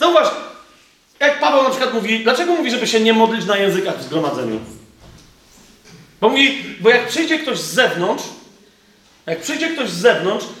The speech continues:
i usłyszy, że się modlicie na językach, on nie będzie wiedział, o co chodzi, to pomyśli, „Szalejecie”. Ale Paweł mówi, ale to nie, to nie na tym polega problem, co on sobie o was pomyśli, bo on i tak wie, że to jest sekta.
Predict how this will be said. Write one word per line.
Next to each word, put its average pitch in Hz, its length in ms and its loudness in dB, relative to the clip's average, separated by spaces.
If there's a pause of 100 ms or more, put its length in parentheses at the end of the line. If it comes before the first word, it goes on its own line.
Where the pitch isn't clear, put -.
i 214 80 -10
usłyszy, 330 320 -6
że 277 120 -2
się 254 100 -2
modlicie 233 320 -4
na 226 120 4
językach, 220 380 0
on 208 100 0
nie 214 60 0
będzie 220 200 -2
wiedział, 202 240 4
o 190 40 6
co 240 140 0
chodzi, 185 420 0 (200)
to 254 100 4
pomyśli, 254 640 2 (140)
„Szalejecie”. 247 540 2 (800)
Ale 214 220 2
Paweł 247 260 4
mówi, 240 200 0
ale 196 160 2
to 262 140 -4
nie, 285 320 -2
to 190 100 -4
nie 302 100 2
na 359 120 4
tym - 140 -4
polega 226 340 0
problem, 214 320 2
co 208 120 0
on 202 60 2
sobie 202 120 0
o 196 40 2
was 190 160 2
pomyśli, 175 380 -4
bo 208 120 2
on 320 80 2
i 381 40 -2
tak 370 180 0
wie, 277 80 0
że 214 100 0
to 202 100 -2
jest 180 180 0
sekta. - 360 -2